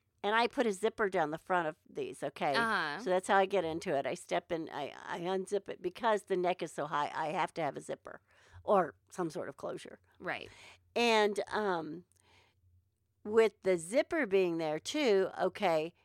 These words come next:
Speaker 1: you're, that's a stabilized area, so that doesn't stretch.
Speaker 2: Right.
Speaker 1: Okay?
Speaker 2: Yes.
Speaker 1: So that's a midline zipper down the front, and it's not zipping. So I have raised the neck and put in all the zipper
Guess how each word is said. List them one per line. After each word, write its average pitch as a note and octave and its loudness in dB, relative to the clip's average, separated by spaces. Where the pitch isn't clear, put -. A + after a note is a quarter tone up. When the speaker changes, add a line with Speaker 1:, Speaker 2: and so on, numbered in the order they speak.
Speaker 1:
you're, G3 4
that's - 4
a F3 -10
stabilized F#3+ 2
area, G3+ 2
so A3+ 0
that G#3+ 2
doesn't F3 0
stretch. - -8
Speaker 2:
Right. G3+ 2
Speaker 1:
Okay? E3 0
Speaker 2:
Yes. F3 -2
Speaker 1:
So G#3 6
that's G#3 2
a G#3 0
midline G#3 2
zipper E3+ -2
down E3 0
the F#3 -2
front, E3+ -2
and D#3+ -6
it's - -6
not C3+ -6
zipping. - -10
So F3+ 2
I F#3+ 2
have F3 -2
raised A#3 4
the D#4 -4
neck A3 2
and F#3 -2
put A#3 0
in A3 2
all G3 4
the F3+ 2
zipper G#3+ 0